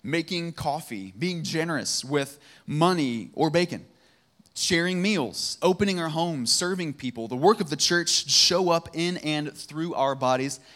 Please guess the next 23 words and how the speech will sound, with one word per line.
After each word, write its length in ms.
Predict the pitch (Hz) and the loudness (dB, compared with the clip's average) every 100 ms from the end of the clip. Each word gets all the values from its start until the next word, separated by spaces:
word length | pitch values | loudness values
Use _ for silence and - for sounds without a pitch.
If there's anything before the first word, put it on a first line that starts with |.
| - | -2
as 260 | 147 175 180 | 2 2 0
our 200 | 151 151 | -4 -2
bodies 440 | 131 123 139 127 - | 0 0 -2 -6 -2
are 320 | 110 117 123 - - - | -2 -2 -6 -16 -20 -12
able. 320 | 123 113 92 69 _ _ _ _ _ _ _ _ _ _ _ _ - _ - | -6 -6 -8 -14 _ _ _ _ _ _ _ _ _ _ _ _ -20 _ -16
If 160 | - | -10
you're 140 | 151 165 | -6 -6
in 100 | 175 | -6
Christ, 400 | - 123 120 - | -2 -2 -2 -6
then 140 | 131 | -8
Christ 400 | 123 123 123 - | -6 -4 -4 -4
is 140 | 131 120 | -10 -8
in 380 | 117 117 117 - | -6 -4 -6 -8
you. 220 | 113 113 | -8 -8
The 80 | 98 | -8
Holy 260 | - 135 | -8 -8
Spirit 380 | 160 - 123 156 _ _ _ - | -8 -8 -10 -12 _ _ _ -12
is 160 | 131 | -10
dwelling 540 | 107 123 120 135 147 147 | -8 -6 -2 -2 -2 -6
in 240 | 131 131 | -6 -6
your 300 | 123 123 123 - _ | -6 -6 -8 -12 _
whole 680 | - - 151 175 226 240 262 - _ _ _ _ _ - | -14 -4 0 0 -2 -8 -10 -12 _ _ _ _ _ -8
person. 420 | 208 196 - 98 | -4 -2 -4 -6